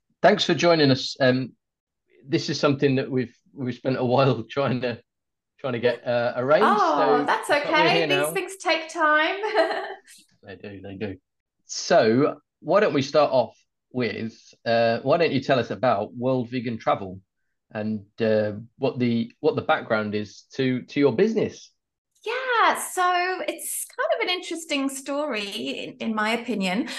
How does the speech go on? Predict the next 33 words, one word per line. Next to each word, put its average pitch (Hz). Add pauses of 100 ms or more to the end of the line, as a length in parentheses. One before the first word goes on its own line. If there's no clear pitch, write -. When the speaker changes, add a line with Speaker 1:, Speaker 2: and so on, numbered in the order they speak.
(200)
Speaker 2:
um, 233 (140)
because, 254
you 233
know, 208 (120)
Seb 269
and 247
I 220
had 220
been 202
vegan 196
for 190 (100)
many 220
years 185
when 185 (100)
we 185
originally 185
started 175 (120)
to, 175 (160)
you 190
know, 170 (560)
think 330
about 277 (240)
World 202
Vegan 196
Travel. 190
And 220 (720)
I'd 320
actually 277
been 233
inspired 214 (240)
to 220
go 190
vegan 214